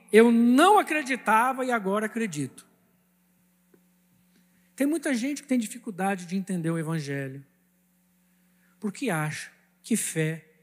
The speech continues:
é alguma coisa que eu preciso passar a acreditar. Eu não acreditava e agora eu acredito.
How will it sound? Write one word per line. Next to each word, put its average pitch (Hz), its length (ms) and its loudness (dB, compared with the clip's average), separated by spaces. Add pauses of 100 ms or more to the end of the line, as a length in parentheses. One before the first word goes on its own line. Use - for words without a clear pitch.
(120)
é 170 60 -2
alguma 175 340 -2
coisa 165 380 -4
que 180 100 -12
eu 175 40 -10
preciso 196 640 -6
passar 214 640 -8
a 233 40 -10
acreditar. 220 480 -10
Eu 151 100 -6
não 262 100 -4
acreditava 220 560 -10
e 208 40 -8
agora 202 220 -12
eu 214 40 -10
acredito. 196 520 -16